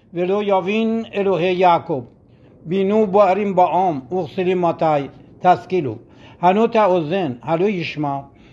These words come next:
ایم یسر عین، هلو یبید. ها یسر گویم، هلو یخیخ. هم لمه دادم داد. ادونا یودم مخشبت آدم. که هما هاول. اشره هگور، اشر تیسر نویا، امیتورا تخاتلم دنو.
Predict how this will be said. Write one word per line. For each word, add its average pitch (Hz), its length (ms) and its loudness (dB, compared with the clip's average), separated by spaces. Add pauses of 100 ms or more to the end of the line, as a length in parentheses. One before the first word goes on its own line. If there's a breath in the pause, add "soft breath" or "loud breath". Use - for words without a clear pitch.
(160 soft breath)
ایم 240 280 2
یسر 196 360 2
عین، 170 540 0
هلو 160 360 -2
یبید. 139 440 -2 (380 soft breath)
ها 196 120 4
یسر 233 360 0
گویم، 170 640 0
هلو 185 280 0
یخیخ. 156 500 0 (380 soft breath)
هم 196 320 2
لمه 190 220 2
دادم 170 400 2
داد. 139 340 0 (140)
ادونا 180 400 0
یودم 196 380 0
مخشبت 190 520 -2
آدم. 165 520 0 (420 soft breath)
که 175 320 0
هما 175 220 2
هاول. 135 560 0 (560)
اشره 185 500 0
هگور، 170 640 0 (400 soft breath)
اشر 196 300 0
تیسر 208 640 0
نویا، 170 520 2 (360 soft breath)
امیتورا 202 760 2
تخاتلم 185 720 -4
دنو. 151 260 -6